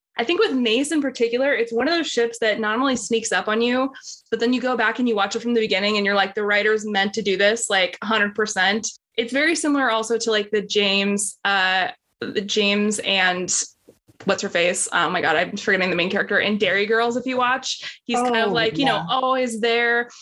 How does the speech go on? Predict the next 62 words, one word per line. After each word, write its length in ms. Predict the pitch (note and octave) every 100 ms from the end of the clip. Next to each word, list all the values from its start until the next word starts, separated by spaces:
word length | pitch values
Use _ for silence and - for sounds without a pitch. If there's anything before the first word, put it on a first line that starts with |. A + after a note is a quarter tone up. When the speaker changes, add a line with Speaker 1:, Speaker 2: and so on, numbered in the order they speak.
| - -
Speaker 1:
But 80 |
if 100 | A#3+
you 60 | B3+
go 120 | C4
back 120 | B3+
Speaker 2:
Yeah. 80 | B3+
Speaker 1:
and 80 | C4
you 80 | A3+
look 160 | A3
at 80 | A#3
the 60 | A3+
blocking 520 | G#3+ F#3+ G#3 A#3+ A3+
in 100 | A3
the 60 | G#3
show, 260 | - G3
like, 160 | G#3+ G3+
he's 220 | A#3 A3
always 440 | G#3 A3 A#3+ G#3+
standing 440 | - A3+ G3+ G3 G3+
right 260 | F#3 F#3
next 380 | F3+ F3+ - -
to 100 | A#3+
the 100 | A#3
main 260 | B3 A#3+ B3+
character, 300 | C4 B3+ A#3+
you 80 | C#4
know, 120 | A#3
like, 160 | G3 G3+
like, 220 | A3+ A#3
it's 140 | C4
always, 340 | C#4 C4+ C4+ A3+
it's 160 | A3 C#4
kind 140 | D#4 C#4+
of, 60 |
like, 160 | B3 A#3+
obvious 360 | G#3+ A3+ A3+ A3
when 100 | G#3+
you 80 | G3
look 140 | G3+
back, 220 | G3+ F#3+
but 120 | A3
it's 120 | G#3 A3
not 280 | A#3 A3+
obvious 320 | A3+ A3 G#3 G3+
at 60 |
the 60 | F#3+
time. 460 | - G3+ F3+ F3+ G3+ _ _ _ -
And 100 | G#3
I 60 | A#3
Speaker 2:
Yeah. 100 | B3+
Speaker 1:
love 100 | C#4+
those 140 | D4+
kind 160 | C4+ A#3+
of 60 |
Speaker 2:
No, 60 | -
that 60 |
makes 220 | D#3+ D#3 C#3
Speaker 1:
ships. 160 | B2
Speaker 2:
sense. 80 | - - - - - - _
Speaker 1:
But 120 | B3+
this 220 | E4 G#4 -
ship, 200 | G#4